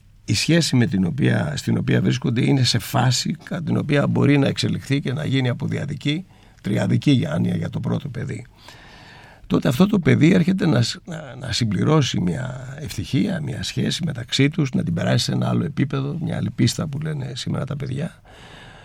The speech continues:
όπου είναι ένα νέο επίπεδο, όπου πρέπει, ας πούμε, να μοιράζεσαι. Να μοιράζεσαι και να δίνεις πράγματα. Τότε, λοιπόν, αυτό το παιδί, το οποίο είναι, όπως είπαμε, αδύνατο, άγραφο, ότι,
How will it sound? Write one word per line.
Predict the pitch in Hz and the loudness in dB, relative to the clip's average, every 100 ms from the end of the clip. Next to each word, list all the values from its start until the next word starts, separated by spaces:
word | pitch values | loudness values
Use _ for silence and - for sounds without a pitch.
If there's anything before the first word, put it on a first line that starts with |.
| - - - - - | -20 -20 -20 -20 -4
όπου | - 151 170 | 0 2 6
είναι | 180 240 277 | 6 6 4
ένα | - 180 | 4 8
νέο | 202 185 | 10 12
επίπεδο, | 135 - 127 123 139 185 277 - - - - - - - - - | 10 8 6 6 2 2 0 -6 -20 -20 -20 -20 -20 -20 -20 -10
όπου | 196 143 147 | -4 -2 0
πρέπει, | 160 202 - | 2 2 2
ας | 127 | 0
πούμε, | - 214 - | 0 -2 -2
να | - | -2
μοιράζεσαι. | - 107 98 - 127 - - - - - - - - - - - | -2 -2 -4 -4 -8 -16 -20 -20 -20 -20 -20 -20 -20 -20 -20 -10
Να | - | -8
μοιράζεσαι | 101 107 - - - | -6 -2 -2 -2 -2
και | - | -2
να | 101 | 0
δίνεις | 117 98 - | 2 0 -2
πράγματα. | 82 - 123 120 110 127 - - - - - - - - - | -6 -6 -8 -10 -12 -16 -20 -20 -20 -20 -20 -20 -20 -20 -4
Τότε, | 196 196 202 | 0 4 6
λοιπόν, | 180 196 180 | 8 8 6
αυτό | 131 190 | 6 4
το | 202 | 6
παιδί, | 190 156 127 113 143 - - | 6 8 8 6 6 2 -4
το | 220 | -2
οποίο | - 156 143 | 4 6 8
είναι, | 143 147 131 123 113 | 8 8 8 6 2
όπως | 110 117 107 | 0 2 2
είπαμε, | 131 123 120 117 | 2 2 2 2
αδύνατο, | 117 120 131 120 117 117 | 2 4 6 4 2 0
άγραφο, | 113 117 117 113 120 113 107 - | 2 2 0 0 -2 -4 -6 -8
ότι, | 110 120 - - | -8 -6 -10 -14